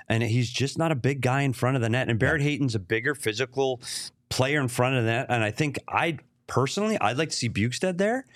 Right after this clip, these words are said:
Speaker 1: because I think Buk-, Bukestad is able to be that bigger player and he can clean up those rebounds.
Speaker 2: Yeah.
Speaker 1: Um, the Kerfoot on that spot right now, to me, he can get in puck retrievals 'cause he's quick enough. So I think that's why he's an asset. He's skilled enough to make plays. Zucker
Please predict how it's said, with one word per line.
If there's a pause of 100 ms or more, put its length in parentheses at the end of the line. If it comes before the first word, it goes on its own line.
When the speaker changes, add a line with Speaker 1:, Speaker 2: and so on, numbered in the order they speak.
(280)
Speaker 1:
because
I
think
Buk-, (200)
Bukestad
is
able
to
be
that
bigger
player
and
he
can
clean
up
those
rebounds.
Speaker 2:
Yeah.
Speaker 1:
Um, (280)
the
Kerfoot
on
that
spot
right
now,
to
me, (1040)
he
can
get
in
puck
retrievals
'cause
he's
quick
enough.
So
I
think
that's
why
he's
an
asset.
He's
skilled
enough
to
make (120)
plays. (320)
Zucker